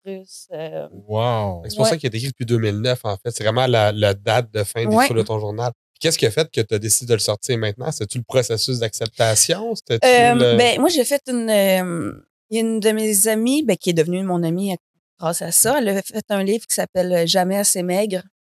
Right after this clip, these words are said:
Speaker 1: Et je fais partie de ce livre-là. Je fais la préface, puis moi, je compte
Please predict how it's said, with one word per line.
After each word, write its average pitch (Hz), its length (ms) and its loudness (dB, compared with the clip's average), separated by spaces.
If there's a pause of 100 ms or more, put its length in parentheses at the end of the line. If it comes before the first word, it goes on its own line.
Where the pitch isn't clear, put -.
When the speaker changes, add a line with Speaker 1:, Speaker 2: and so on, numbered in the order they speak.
(160)
Speaker 1:
Et 214 60 -2
je - 100 2
fais 190 120 -6
partie 185 320 -6
de 190 100 -6
ce 185 180 -2
livre-là. 185 360 -4
Je - 80 -4
fais 196 100 -6
la 180 140 0
préface, 190 420 -4
puis - 140 -10
moi, 180 100 -6
je - 100 -6
compte - 140 -8